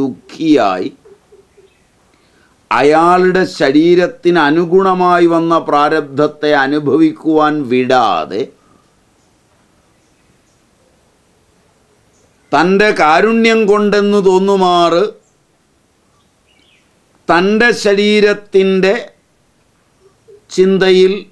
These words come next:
അന്യശരീരത്തെ കണ്ട് സഹായിക്കുവാനായി ഇറങ്ങിത്തിരിച്ച്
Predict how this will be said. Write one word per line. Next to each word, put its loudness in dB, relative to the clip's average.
അന്യശരീരത്തെ 0
കണ്ട് 0
സഹായിക്കുവാനായി 0
ഇറങ്ങിത്തിരിച്ച് -4